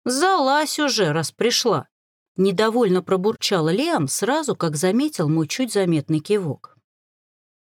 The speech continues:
«Там вас все потеряли. Кира и Мэрин на Риага ругались. Кара сказала, что он дурак», бесхитростно поведала Мэйв, что происходит в замке.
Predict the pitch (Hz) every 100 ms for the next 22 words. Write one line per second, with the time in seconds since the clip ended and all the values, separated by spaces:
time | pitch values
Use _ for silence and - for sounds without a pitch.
0 | _ - 202 330 320 165 - - - 190
1 | - 247 - 349 339 175 175 190 _ _
2 | _ _ _ _ _ - 349 392 254 -
3 | 254 226 202 160 226 285 - _ 160 226
4 | 370 349 180 151 175 180 180 196 190 190
5 | - - _ _ _ _ - 392 415 -
6 | - 196 180 185 151 127 - - - 294
7 | 392 453 269 190 185 185 - _ _ _
8 | _ _ _ 208 269 - 311 190 175 165
9 | - 196 208 170 160 151 156 262 349 -
10 | - 190 214 226 - - 147 175 175 175
11 | 147 127 -